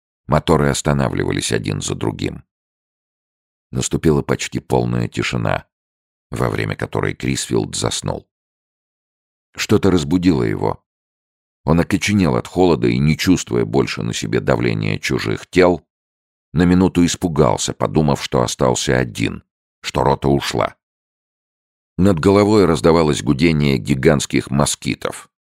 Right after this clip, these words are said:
Он услышал, как голос лейтенанта резко прокричал: «Сержант Хиггинс! Сержант Хиггинс!»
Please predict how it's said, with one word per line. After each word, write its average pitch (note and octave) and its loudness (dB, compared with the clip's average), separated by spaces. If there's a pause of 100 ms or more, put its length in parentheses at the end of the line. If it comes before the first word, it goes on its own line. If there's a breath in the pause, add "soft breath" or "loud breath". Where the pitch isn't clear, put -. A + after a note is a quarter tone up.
(300)
Он B1 -2
услышал, D2+ 2
как B1 -2
голос B1+ 2
лейтенанта C2+ 0
резко A#1 -2
прокричал: A#1+ -4 (460)
«Сержант B2 4
Хиггинс! F#2+ 0 (340)
Сержант A#2 4
Хиггинс!» A#2+ 2